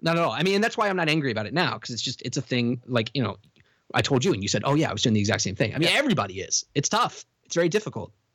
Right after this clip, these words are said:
Speaker 2: So what, uh, how do you start doing Street Fighter G I Joe?
Speaker 1: Oh, um, so that's the funny thing, right?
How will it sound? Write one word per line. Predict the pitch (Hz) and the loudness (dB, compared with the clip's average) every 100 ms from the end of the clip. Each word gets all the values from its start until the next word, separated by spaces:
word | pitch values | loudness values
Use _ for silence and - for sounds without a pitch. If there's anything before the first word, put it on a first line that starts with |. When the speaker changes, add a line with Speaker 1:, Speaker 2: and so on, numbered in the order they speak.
| _ _ _ _ _ _ _ _ | _ _ _ _ _ _ _ _
Speaker 2:
So | - 147 135 | -4 0 2
what, | 139 139 | 2 2
uh, | 135 - - - - | 2 0 -2 -4 -6
how | 135 123 | 0 0
do | 123 | 0
you | |
start | - 123 - | -2 -4 -2
doing | 120 | -6
Street | 110 120 110 | -6 -8 0
Fighter | 113 113 113 131 _ | 0 0 -4 -10 _
G | - 117 | -4 -2
I | |
Joe? | 113 127 104 _ _ _ _ _ _ _ | 0 -4 -4 _ _ _ _ _ _ _
Speaker 1:
Oh, | 175 - - | -2 -2 -4
um, | 151 147 147 | 0 2 0
so | - 165 | 0 0
that's | 170 | 2
the | 185 | 0
funny | 202 214 | 2 0
thing, | 110 104 | -2 -6
right? | 107 127 | 0 0